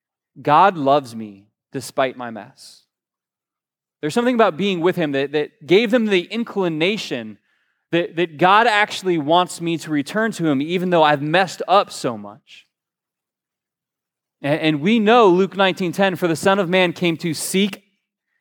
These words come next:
and save the lost." That's why Jesus came.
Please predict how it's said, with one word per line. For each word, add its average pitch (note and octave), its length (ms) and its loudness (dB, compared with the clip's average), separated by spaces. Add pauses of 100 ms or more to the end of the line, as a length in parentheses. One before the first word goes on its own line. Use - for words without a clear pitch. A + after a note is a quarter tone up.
(140)
and D#3+ 240 0
save D3+ 760 0
the C3+ 80 -4
lost." C3+ 380 2
That's F3+ 200 -4
why A3 140 4
Jesus C#3 500 -4
came. A#2 460 -10